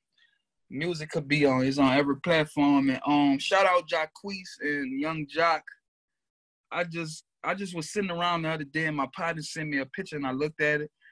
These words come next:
Jacquees was wearing the Done for Love shirt, you hear me? Um, outside his mansion with the little dogs, painted colorful his little dogs. I'm like, and a lot of people been ordering the shirts, like,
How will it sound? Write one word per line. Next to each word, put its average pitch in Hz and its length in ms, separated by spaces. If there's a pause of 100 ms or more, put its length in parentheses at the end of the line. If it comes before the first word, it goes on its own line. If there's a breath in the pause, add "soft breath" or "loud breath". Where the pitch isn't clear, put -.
(220 soft breath)
Jacquees 156 500
was 139 140
wearing 160 200
the 147 80
Done 156 200
for 139 140
Love 151 300
shirt, 139 260
you 131 140
hear 147 120
me? 147 200
Um, 131 420 (100)
outside 135 400
his 135 160
mansion 135 580
with 131 140
the 135 60
little 127 240
dogs, 135 360 (100)
painted 147 340
colorful 139 440
his 131 140
little 127 180
dogs. 135 380
I'm 147 120
like, 135 240 (640)
and 120 120
a 120 60
lot 151 240
of 147 80
people 165 260
been 135 320
ordering 143 400
the 123 60
shirts, 151 400
like, 131 240